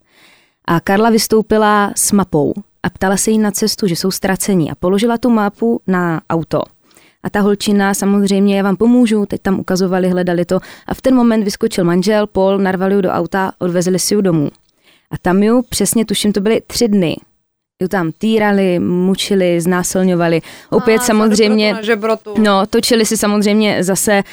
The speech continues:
Speaker 1: další videa a oni říkali i policisté, že to byla jako fakt neuvěřitelná brutalita, že to mučení, eh, bylo něco neskutečného.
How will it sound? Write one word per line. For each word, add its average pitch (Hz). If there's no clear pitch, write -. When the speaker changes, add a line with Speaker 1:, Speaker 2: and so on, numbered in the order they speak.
Speaker 1:
další 190
videa 190
a 170
oni 220
říkali 208
i 202
policisté, 202
že 196
to 196
byla 202
jako 208
fakt -
neuvěřitelná 208
brutalita, 190
že 175
to 185
mučení, 190
eh, 185
bylo 185
něco 190
neskutečného. 175